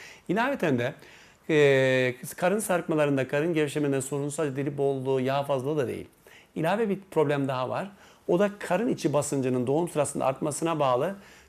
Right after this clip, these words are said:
karına sıkılığını veren, esnekliğini veren, gerginliğini veren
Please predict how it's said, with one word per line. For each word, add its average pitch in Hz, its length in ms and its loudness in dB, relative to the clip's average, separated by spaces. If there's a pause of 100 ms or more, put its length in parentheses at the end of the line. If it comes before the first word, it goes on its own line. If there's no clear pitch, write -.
(120)
karına 185 400 2
sıkılığını 156 600 0
veren, 120 280 -2 (240)
esnekliğini 147 640 -4
veren, 107 340 -2
gerginliğini 143 580 0
veren 156 320 -2